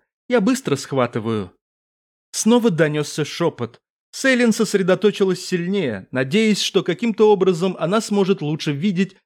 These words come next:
и слышать тень покойного короля, но безрезультатно. Женщина не сомневалась, что это не случайно.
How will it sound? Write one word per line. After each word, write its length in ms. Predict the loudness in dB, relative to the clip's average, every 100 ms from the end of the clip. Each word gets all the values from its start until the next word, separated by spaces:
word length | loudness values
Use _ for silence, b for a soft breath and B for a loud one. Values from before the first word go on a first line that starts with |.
| -4
и 60 | 0
слышать 440 | 0 2 0 0
тень 220 | 0 2
покойного 540 | 2 0 0 2 2 0
короля, 560 | 2 2 2 0 -4 _ _ -2
но 120 | 2
безрезультатно. 1080 | 2 0 -2 -2 -2 0 -2 -2 -6 -6 -10 _ _ _ _ _ _
Женщина 520 | 0 2 2 2 4
не 140 | 4 2
сомневалась, 760 | 2 2 2 2 0 -2 -4
что 260 | -10 -2 2
это 220 | 2 0
не 160 | -2 -2
случайно. 840 | -2 -2 0 0 0 -6 -10